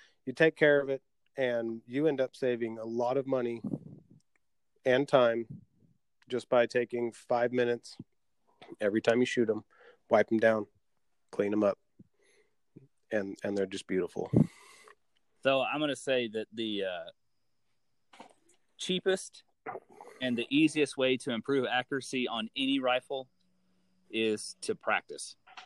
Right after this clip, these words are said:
Speaker 2: Um, and that doesn't necessarily mean <clears throat> going to the range and spending all the money in ammunition. You could get some snap caps and put 'em in there,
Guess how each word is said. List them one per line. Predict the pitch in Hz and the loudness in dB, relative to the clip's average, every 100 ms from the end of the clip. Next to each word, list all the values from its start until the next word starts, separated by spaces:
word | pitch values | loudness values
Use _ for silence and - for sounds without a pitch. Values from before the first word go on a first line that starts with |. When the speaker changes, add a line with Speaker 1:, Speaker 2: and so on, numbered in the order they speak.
| _ _ _ - | _ _ _ 0
Speaker 2:
Um, | 110 107 107 | 4 4 2
and | 120 | -2
that | 113 | 2
doesn't | 127 143 135 | 2 2 0
necessarily | 131 - 160 127 131 | -2 4 6 6 4
mean | 127 127 123 _ - - - | 2 0 -2 _ -20 -16 -6
<clears throat> | - 262 - - 117 | 6 8 8 2 -2
going | 135 143 143 | 2 2 0
to | 147 | -4
the | 120 | -2
range | 117 123 143 127 | -2 -4 -6 -8
and | 113 | -6
spending | 123 117 | -4 -4
all | 113 | -4
the | 110 | -4
money | 117 110 104 | -4 -4 -6
in | 110 | -6
ammunition. | 98 107 - 110 | -6 -6 -8 -12
You | 104 | -16
could | 104 | -10
get | 107 | -10
some | - 101 | -10 -14
snap | 104 104 - | -6 -6 -6
caps | 120 107 - - | -4 -4 -6 -12
and | 90 | -8
put | 110 | -6
'em | 107 | -4
in | 101 | -2
there, | 101 101 95 | 0 0 -2